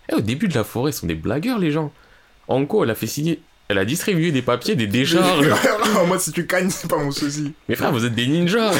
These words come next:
Speaker 1: <laughs> De base, si vous cannez, enfin, c'est
Speaker 2: Ah, mais là,
Speaker 1: les
Speaker 2: c'est
Speaker 1: mecs, ils sont
Speaker 2: examen.
Speaker 1: partis.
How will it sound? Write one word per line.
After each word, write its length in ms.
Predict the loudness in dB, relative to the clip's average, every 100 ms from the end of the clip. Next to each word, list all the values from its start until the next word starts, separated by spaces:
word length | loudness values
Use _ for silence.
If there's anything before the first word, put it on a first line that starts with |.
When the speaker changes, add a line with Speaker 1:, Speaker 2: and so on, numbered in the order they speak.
| 2 2 0
Speaker 1:
<laughs> 440 | -2 -6 -6 -12 -2
De 120 | 0
base, 220 | 2 0
si 100 | 0
vous 120 | -2
cannez, 320 | 0 2 2 2
enfin, 260 | 0 -4 -4
c'est 380 | -8 -6 -6 -6 -2 -2 -2 -6 -10 -10 -4
Speaker 2:
Ah, 160 | 0
mais 80 | 2
là, 60 | 2
Speaker 1:
les 60 |
Speaker 2:
c'est 40 | 2
Speaker 1:
mecs, 140 | 2 2
ils 60 |
sont 60 | 0
Speaker 2:
examen. 140 | 2 0
Speaker 1:
partis. 480 | 0 2 2 4